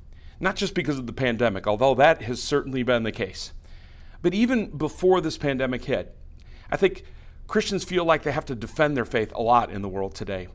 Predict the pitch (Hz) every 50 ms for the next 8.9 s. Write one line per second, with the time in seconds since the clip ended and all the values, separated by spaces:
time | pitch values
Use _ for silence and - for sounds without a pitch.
0 | - - - - - - - - 143 151 147 - - - - 143 139 143 135 135
1 | 151 160 156 135 123 127 123 117 113 104 101 113 135 143 - - - - 117 113
2 | 107 104 - - 135 120 - 127 113 110 - 117 113 117 120 127 127 - 123 104
3 | 92 98 92 - - 117 120 117 110 110 - - - - - - - - 120 143
4 | 147 151 143 - 143 139 131 131 127 - - - 131 127 - - 123 - 127 117
5 | 117 117 110 120 120 107 110 117 107 104 101 101 - 113 110 110 110 104 98 -
6 | - 117 117 135 143 143 113 120 - 117 120 123 107 113 117 117 123 123 123 117
7 | 107 95 - 110 98 95 - - 143 143 139 127 104 101 98 - - 117 113 110
8 | 107 - - 170 180 180 - 117 101 107 104 107 101 101 92 95 101 101